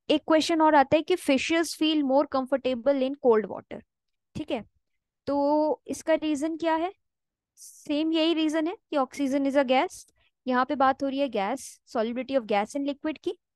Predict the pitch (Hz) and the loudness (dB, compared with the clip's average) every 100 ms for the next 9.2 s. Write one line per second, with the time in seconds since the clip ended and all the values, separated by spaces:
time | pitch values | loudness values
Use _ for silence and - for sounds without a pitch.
0 | _ - - - _ 294 285 330 392 392 | _ -20 -20 -20 _ -2 2 4 6 4
1 | 359 _ _ _ - 269 277 349 330 311 | 2 _ _ _ -2 0 2 2 2 2
2 | 311 311 254 254 294 277 294 285 285 233 | 0 2 2 2 -2 -2 -2 0 0 -2
3 | - 285 302 302 294 269 240 269 269 339 | -4 -6 -4 -4 -2 -2 -2 -2 -2 -2
4 | _ _ _ _ 277 311 349 _ _ _ | _ _ _ _ 0 0 -2 _ _ _
5 | - 240 254 254 269 - 240 226 240 294 | -12 -2 0 2 2 2 -2 0 0 0
6 | 262 233 208 202 - 208 202 202 214 - | 2 2 0 -4 -6 -6 -4 -4 -4 0
7 | 262 285 254 254 233 220 254 254 277 233 | 4 4 2 -2 -4 -2 -2 0 0 0
8 | 196 196 202 214 247 262 277 254 226 220 | -2 -8 -4 -2 0 0 2 2 2 0
9 | 220 | -2